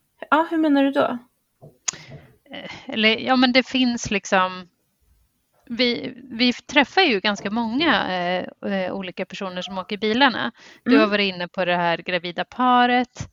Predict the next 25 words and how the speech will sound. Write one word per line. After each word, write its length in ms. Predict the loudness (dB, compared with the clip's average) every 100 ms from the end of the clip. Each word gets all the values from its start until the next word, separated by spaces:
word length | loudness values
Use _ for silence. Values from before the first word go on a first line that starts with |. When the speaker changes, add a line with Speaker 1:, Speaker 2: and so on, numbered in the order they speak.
| _
Speaker 2:
Jag 80 | -4
måste 240 | -4 -4
bara 140 | -6
säga, 580 | -4 -2 -2 2 2 0 -6 _ _ _
eh, 220 | -6 -4 -4
den 140 | -4
här, 360 | -4 -4 -4 -4
eh, 320 | -4 -4 -6 -10 -14 -2 0
kvinnan 300 | 0 -2 -2
där, 200 | -4 -4
Sheen 460 | -6 -8 -8 -10
heter 220 | -12 -10 -10
hon, 180 | -10 -12 -18 _ _ -2
Speaker 1:
Mm. 220 | 2 2
Speaker 2:
eh, 340 | 0 -2 -4 -6
spelas 540 | -8 -2 0 0 0
av 120 | -4
Lenora 600 | -4 -4 -4 -2 0 0 -4 _ _ _ _
Krishlov. 680 | -6 -6 -6 -2 2 2 0 -8 _ _ _ _ -20 -20 _ _
Jag 160 | -8
älskade 480 | -4 -4 -4 -6 -4
henne 200 | -6 -6
i 40 | -8
Sugar 340 | -10 -10 -6 -6
Rush. 280 | -6 -8 -18